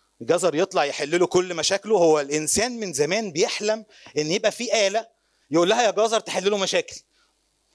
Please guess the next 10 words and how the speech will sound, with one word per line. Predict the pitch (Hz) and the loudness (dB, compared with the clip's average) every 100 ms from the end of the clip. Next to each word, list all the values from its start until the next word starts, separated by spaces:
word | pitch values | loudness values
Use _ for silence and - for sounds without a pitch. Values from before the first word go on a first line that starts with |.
| _ _ _ | _ _ _
وهو | 131 165 226 | 0 2 4
ده | 170 202 | 2 0
اللي | 190 135 | 0 0
عمله | 160 185 151 | -2 -4 -8
الانسان | 139 131 - 180 190 170 _ - | -6 -2 -2 -2 -4 -12 _ -10
في | 180 180 | -4 -2
الذكاء | 147 135 170 | -2 -2 -2
الاصطناعي. | 160 - 135 113 98 _ _ | -2 -4 -4 -4 -6 _ _
عمل | 117 175 202 147 165 | -6 -4 -4 -6 -2
اله | 165 190 | -2 -2